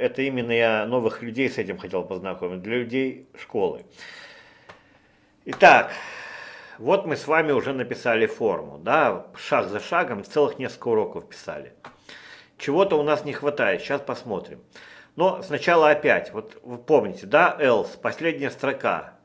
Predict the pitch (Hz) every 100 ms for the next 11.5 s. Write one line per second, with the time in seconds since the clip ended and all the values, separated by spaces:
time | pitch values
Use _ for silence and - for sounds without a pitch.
0 | _ 98 101 - - 151 165 170 - -
1 | _ _ - 127 143 - - 123 98 76
2 | 85 117 147 123 92 95 82 73 - -
3 | - - - _ _ _ _ 117 104 -
4 | - - _ _ _ _ - 135 147 147
5 | 143 185 143 - - - _ _ _ _
6 | - 139 156 123 120 110 123 143 143 147
7 | 127 135 - 147 151 175 214 214 139 120
8 | - 127 127 123 107 92 160 185 170 -
9 | 165 123 101 92 101 98 82 73 - -
10 | 165 190 165 - 110 110 104 147 113 127
11 | 127 117 87 -